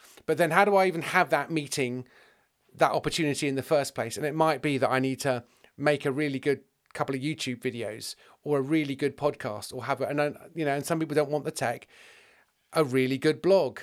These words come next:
The written word is still a really good thing. And I haven't seen many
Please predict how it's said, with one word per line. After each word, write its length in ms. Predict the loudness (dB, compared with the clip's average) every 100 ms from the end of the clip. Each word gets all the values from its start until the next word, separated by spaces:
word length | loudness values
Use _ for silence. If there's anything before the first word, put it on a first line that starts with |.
| -4
The 100 | -2
written 440 | 0 0 0 -2
word 360 | -2 -2 -4 -4
is 180 | -6 -6
still 360 | -6 -6 -6 -6
a 100 | -6
really 320 | -6 -6 -4
good 200 | -6 -4
thing. 260 | 0 0
And 80 | 2
I 120 | 2
haven't 260 | 4 4 2
seen 420 | 0 2 2 2
many 520 | 2 2 2 -2 -6